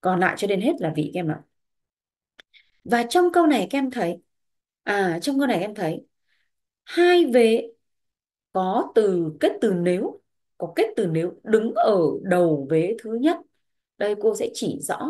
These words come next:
để, để các em sẽ thấy đây. Có một kết từ, có một kết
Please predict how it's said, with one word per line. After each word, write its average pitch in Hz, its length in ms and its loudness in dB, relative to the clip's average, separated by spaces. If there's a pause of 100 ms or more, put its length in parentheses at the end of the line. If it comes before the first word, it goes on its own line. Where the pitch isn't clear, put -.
để, 202 280 -2 (360)
để 165 220 0
các 202 80 -6
em 208 100 -8
sẽ 202 180 -8
thấy 160 200 -6
đây. 302 200 -14 (560)
Có 185 160 2
một 320 320 0
kết 440 140 4 (140)
từ, 180 440 4 (1400)
có 214 100 2
một 269 240 2
kết 339 120 4